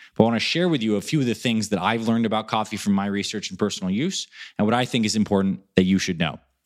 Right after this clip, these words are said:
So first off, let's talk big picture. For human health, one of the things we wanna balance is the state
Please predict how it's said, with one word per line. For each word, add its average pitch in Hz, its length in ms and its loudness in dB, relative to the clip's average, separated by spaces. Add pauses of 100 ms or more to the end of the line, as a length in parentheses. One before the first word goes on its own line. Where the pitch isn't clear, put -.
(140)
So 127 220 4
first - 360 2
off, 85 240 -6 (560)
let's 107 180 0
talk 127 320 -2
big 104 220 0
picture. 69 400 -4 (420)
For 151 440 0
human 151 420 2
health, 113 500 -4 (480)
one 113 160 4
of 139 80 2
the 135 80 -2
things 151 260 0
we 131 60 2
wanna 123 220 2
balance 104 640 0
is 113 160 0
the 104 100 -2
state - 440 -2